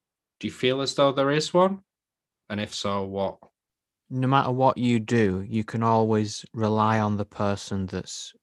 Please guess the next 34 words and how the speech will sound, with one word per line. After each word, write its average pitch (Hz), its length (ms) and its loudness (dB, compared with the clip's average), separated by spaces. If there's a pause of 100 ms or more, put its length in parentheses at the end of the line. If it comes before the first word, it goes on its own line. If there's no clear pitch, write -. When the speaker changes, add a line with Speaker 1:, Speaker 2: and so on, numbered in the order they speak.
(300)
Speaker 2:
been 107 300 2
through 104 320 -2
the 101 120 -6
worst 101 440 -2
with 101 320 -2
you 98 280 -6 (720)
to - 120 -8
stand 95 640 -4 (260)
by 90 200 -4
you, 92 240 -8 (500)
because 107 260 -4
maybe 104 320 0
they're 101 220 0
the 98 160 -2
only 98 260 0
person 95 460 -6
that 95 140 -6
understands 95 600 -6
you. 98 140 -10 (540)
What 139 180 4
about 147 300 2
you? 143 340 2 (680)
Speaker 1:
I - 60 -2
think 226 440 4
I'm 143 180 4
kind 151 280 2
of 147 100 -4
quoting 139 380 0
something 127 380 -6
that's 120 200 -8
within 117 220 -2
the 117 80 -6
film 117 300 -4
here, 117 260 -6